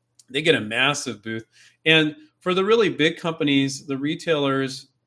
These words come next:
small and large, already know them. So they're like, "Why am I gonna spend all this insane amount of money on a trade show?" When, and so a lot of the, but this isn't bad, guys. I'm gonna tell you why this is good.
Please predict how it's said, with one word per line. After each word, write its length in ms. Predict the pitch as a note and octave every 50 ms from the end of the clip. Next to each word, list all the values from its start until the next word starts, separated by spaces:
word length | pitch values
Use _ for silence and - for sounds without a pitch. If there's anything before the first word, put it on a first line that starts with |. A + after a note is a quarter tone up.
| _ _ -
small 400 | - - - C#3+ C#3+ D3 D3 D3
and 200 | D3+ D3+ D3+ C3+
large, 300 | B2+ B2+ B2+ B2+ B2+ -
already 400 | - E3 E3+ E3+ D#3+ C#3+ C3 A#2
know 280 | A2+ A#2 A#2 B2+ C#3
them. 280 | C3+ A#2 A#2 A#2 A#2 A#2
So 160 | - - B2+
they're 120 | B2+ B2
like, 220 | B2 B2 B2 B2 -
"Why 300 | - C3 A2+ A#2+ B2 C3
am 160 | C#3 C#3 C#3
I 80 | B2+ B2
gonna 160 | A#2 A#2+ A#2+
spend 460 | A2+ - - - B2 B2 A#2+ A#2 A#2 _ _ _ _ _ -
all 240 | D3 C3 B2+ B2
this 240 | A#2+ A#2+ A#2 - -
insane 380 | A#2+ A2 - - - A#2+ A#2+ A#2
amount 240 | A2+ A2 A2 A2 A2
of 80 | A2
money 400 | A2 A#2 A#2 A#2 A2+ A2 G#2+ - _ _ _ _ _ _ _ _ _ _ _ -
on 160 | C3 B2 A#2+
a 60 | A2+ G2+
trade 420 | - - - B2 A#2+ A#2+ B2 B2
show?" 460 | - - - A#2+ G#2 G#2 G#2 G#2 G2+ _ _ _ _ _ _ _ _ _
When, 380 | - C3 B2+ A#2 A2+ A2+ B2 - -
and 140 | C3 A#2+ -
so 340 | - - C#3+ C#3 - -
a 20 | C#3
lot 420 | B2+ C3 C3+ C#3 D3+ E3+ F#3 F#3
of 260 | E3+ D3 C3+ B2+ -
the, 240 | - B2+ B2 A#2+ A#2+
but 160 | - - C#3
this 180 | F#3 G3+ - -
isn't 300 | B3+ A#3 A#3+ G#3 E3 D3
bad, 340 | D#3+ D3+ D3+ D3+ D3+ C3 A#2
guys. 240 | A#2 A2 A2 A2+ B2
I'm 60 | B2+
gonna 120 | B2+ B2+
tell 240 | B2 - - C#3+ C3+
you 140 | C3+ B2+ A#2
why 160 | A#2 A#2 A#2
this 240 | A2+ A#2 A2+ - -
is 140 | A#2 A2+ -
good. 280 | - C3 B2 A2+ A2